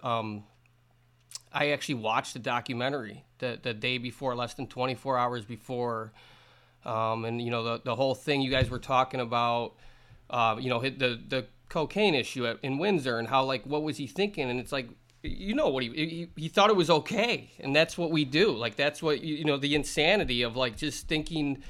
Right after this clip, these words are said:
like, I can think back now of, of things that I would do, including the time I watched this documentary. I flew in, um,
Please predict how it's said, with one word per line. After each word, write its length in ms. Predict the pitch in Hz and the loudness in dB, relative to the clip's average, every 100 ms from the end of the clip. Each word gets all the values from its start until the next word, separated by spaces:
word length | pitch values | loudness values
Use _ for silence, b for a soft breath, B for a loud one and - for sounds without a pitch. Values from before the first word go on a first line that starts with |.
| B B - | B B -4
like, 120 | 139 | 0
I 80 | 147 | 0
can 140 | 160 | 0
think 280 | - 165 - | -2 -4 2
back 260 | 147 135 | 2 2
now 480 | 139 151 175 143 131 | 4 6 6 6 4
of, 260 | - 123 - | 0 -4 -4
of 200 | 139 117 | -6 -4
things 340 | - 151 139 | -2 0 2
that 100 | 139 | 0
I 80 | 135 | 0
would 180 | 127 107 | -2 0
do, 280 | 156 185 135 | 2 4 2
including 800 | 123 117 185 254 165 139 139 B B B B B | -2 0 0 2 2 2 -2 B B B B B
the 60 | 147 | -4
time 260 | 175 180 | 2 4
I 40 | 170 | 6
watched 240 | 170 175 | 6 4
this 120 | 170 | 0
documentary. 640 | - 165 165 165 202 202 139 | 0 0 2 2 4 4 2
I 80 | 131 | 0
flew 360 | - 175 165 | -2 2 4
in, 360 | 165 165 160 - | 6 6 4 0
um, 480 | 139 135 127 127 | -2 -2 -2 -6